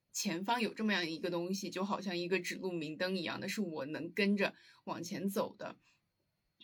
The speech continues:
但是我觉得哈，就是真的冷静下来看一看、想一想的话，嗯，我其实是特别想问的，就是你们真的觉得就是人生中是存在这样一个，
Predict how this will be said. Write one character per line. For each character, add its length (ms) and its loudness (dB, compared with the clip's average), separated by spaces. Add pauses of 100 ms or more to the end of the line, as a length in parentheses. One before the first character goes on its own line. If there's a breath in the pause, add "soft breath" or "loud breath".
(120)
但 180 4
是 80 0
我 240 -2
觉 260 -2
得 140 -4
哈， 240 -4
就 160 -2
是 120 -4
真 240 0
的 140 2
冷 260 -2
静 220 2
下 160 2
来 240 0 (320 loud breath)
看 340 0
一 80 -2
看、 280 -2
想 260 -2
一 140 2
想 240 -2
的 100 -8
话， 260 -2 (580 loud breath)
嗯， 840 -2 (180)
我 240 2
其 220 0
实 100 2
是 120 2
特 160 -2
别 120 6
想 280 -2
问 240 2
的， 160 -4 (600 loud breath)
就 140 -4
是 180 2
你 160 4
们 200 0
真 160 4
的 120 6
觉 240 0
得 300 0 (240)
就 140 2
是 100 4
人 480 -2
生 220 0
中 160 2
是 120 -2
存 320 -4
在 360 4
这 80 2
样 120 2
一 160 -4
个， 440 2